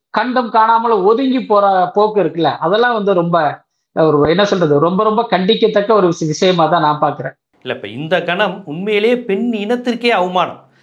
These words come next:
Speaker 2: தனிப்பட்ட ஒரு பெண் இல்ல, ஒரு பெண் இனத்திற்கே அவமானம் ந-, நிகழ்த்தப்பட்டிருக்கிறது. அப்ப, ஆ, இதே மணிப்பூர் தெருக்கள்ல ஒரு கூட்டமா போய் நின்னு ஒரு மகளிர் ஆணையத்தை சேர்ந்தவரா ஒரு பிரஸ் மீட் கொடுத்திருக்கணும்,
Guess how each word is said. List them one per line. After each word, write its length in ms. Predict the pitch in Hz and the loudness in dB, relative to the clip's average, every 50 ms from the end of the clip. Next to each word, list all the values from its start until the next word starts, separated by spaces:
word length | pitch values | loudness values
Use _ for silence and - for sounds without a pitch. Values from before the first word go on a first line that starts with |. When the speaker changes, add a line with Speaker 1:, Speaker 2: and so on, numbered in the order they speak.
| _ _ | _ _
Speaker 2:
தனிப்பட்ட 520 | - 143 165 196 190 208 214 - - 233 | -6 -4 -4 -2 -2 -4 -4 -2 0 2
ஒரு 160 | 220 202 180 | 2 2 0
பெண் 200 | - 180 175 180 | -2 -4 -4 -4
இல்ல, 200 | 180 170 180 214 | -4 -2 -2 -2
ஒரு 140 | 220 185 - | -2 -2 -4
பெண் 240 | - 170 180 202 214 | -4 -6 -6 -6 -6
இனத்திற்கே 580 | 208 185 190 220 233 240 - 240 233 240 240 233 | -6 -4 -2 -2 -2 -2 -2 -4 -2 -2 0 0
அவமானம் 460 | 233 202 185 185 190 196 196 190 175 | 0 0 0 0 0 0 0 0 0
ந-, 200 | 170 165 156 151 | 0 0 -2 -2
நிகழ்த்தப்பட்டிருக்கிறது. 1000 | 147 147 165 170 165 160 147 143 131 135 127 117 131 123 120 120 147 190 220 - - - - _ _ _ _ _ _ | -4 -6 -6 -8 -8 -8 -8 -8 -6 -6 -6 -6 -6 -6 -4 -4 -4 -4 -4 -8 -12 -18 -20 _ _ _ _ _ _
அப்ப, 300 | 156 156 - 240 226 214 | -4 -2 0 0 2 2
ஆ, 280 | 196 180 165 160 151 | 2 2 2 2 0
இதே 340 | 151 147 147 147 202 233 262 | -2 -4 0 2 4 6 6
மணிப்பூர் 500 | 247 - 196 208 233 226 240 233 214 - | 4 4 0 -2 -2 -2 -2 -2 -2 0
தெருக்கள்ல 520 | - 196 214 233 - - 240 226 226 226 | 2 2 2 2 0 0 0 0 2 2
ஒரு 180 | 220 202 175 - - | 2 2 0 -2 -2
கூட்டமா 440 | 214 208 - 214 208 214 214 202 202 | -4 -2 -2 -2 0 0 0 0 0
போய் 160 | 202 196 196 | 2 2 2
நின்னு 400 | 185 180 190 196 226 240 233 - | 0 -2 -2 0 0 0 0 -2
ஒரு 200 | - 185 175 175 | -4 -6 -6 -2
மகளிர் 360 | 170 170 160 202 208 214 202 | -2 -2 -2 -2 -2 0 0
ஆணையத்தை 520 | 190 175 170 165 170 170 165 170 - 170 175 175 | 0 0 0 -2 -2 -4 -4 -4 -6 -6 -4 -4
சேர்ந்தவரா 480 | 175 170 170 175 170 170 185 202 202 - - - _ _ _ | -4 -2 -2 -2 -2 0 -2 -2 -4 -8 -14 -20 _ _ _
ஒரு 220 | - 170 170 170 170 | -4 -2 -2 -2 -2
பிரஸ் 260 | - 180 165 - - | -2 -2 -2 -2 -4
மீட் 180 | 220 202 190 | -4 -4 -4
கொடுத்திருக்கணும், 580 | 175 156 151 151 151 143 147 147 156 175 185 180 | -4 -6 -6 -8 -6 -6 -4 -2 -2 -2 -2 -4